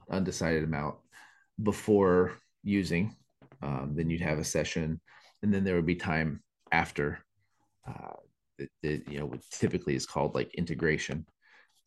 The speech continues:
Integration, um, roughly means you had an experience of some sort, and then you make sense of it. Basically, you make sense of that with your,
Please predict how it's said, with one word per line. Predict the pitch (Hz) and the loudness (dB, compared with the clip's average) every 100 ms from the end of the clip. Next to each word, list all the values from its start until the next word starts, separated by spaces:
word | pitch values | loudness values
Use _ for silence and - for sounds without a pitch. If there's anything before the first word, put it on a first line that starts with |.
| _ | _
Integration, | 95 85 - 87 85 73 73 69 - | -4 0 2 2 2 -2 -4 -8 -10
um, | 64 57 55 - 87 _ _ | -10 -8 -10 -14 -18 _ _
roughly | 113 120 147 143 - 117 104 98 | 2 6 8 8 4 2 2 2
means | 87 85 87 85 85 82 - - _ - _ _ _ _ - | 0 0 0 0 0 -2 -4 -6 _ -20 _ _ _ _ -2
you | 101 | 0
had | 104 87 | 2 2
an | 87 | 0
experience | - - 98 95 90 | 0 4 6 4 0
of | 87 | -2
some | - 87 | 0 0
sort, | 85 85 80 78 - | 0 2 2 0 -4
and | 82 80 | -6 -2
then | 78 | -2
you | 78 | -2
make | 78 69 | -2 -4
sense | - 69 - | -4 -6 -4
of | 60 | -6
it. | 64 - | -6 -4
Basically, | 64 62 - - 69 | -4 -4 -8 -6 -4
you | 80 | -2
make | 78 | -2
sense | - 82 69 | -2 -4 -4
of | - | -4
that | 71 69 | -4 -2
with | 65 - 67 | -4 -6 -4
your, | 65 64 | -4 -4